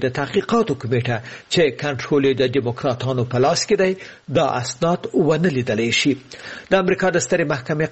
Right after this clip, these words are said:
قاضیانو دا پریکړه د دوو مخالفو رایو په وړاندې په اوو موافقو رایو تصویب کړه. ډانلډ ټرمپ د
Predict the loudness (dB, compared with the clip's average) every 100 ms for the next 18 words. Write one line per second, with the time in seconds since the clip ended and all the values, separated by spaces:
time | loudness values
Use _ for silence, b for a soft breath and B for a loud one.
0 | 0 2 2 2 2 2 2 0 2 -2
1 | -4 -14 -2 0 0 2 4 4 2 0
2 | 2 2 2 2 2 2 0 -2 0 0
3 | -2 0 2 4 2 2 2 0 -2 0
4 | 0 0 -2 -2 -2 -2 -2 -2 -2 -4
5 | -6 -18 B B B B B B B B
6 | B 2 2 2 0 0 -2 2 2 2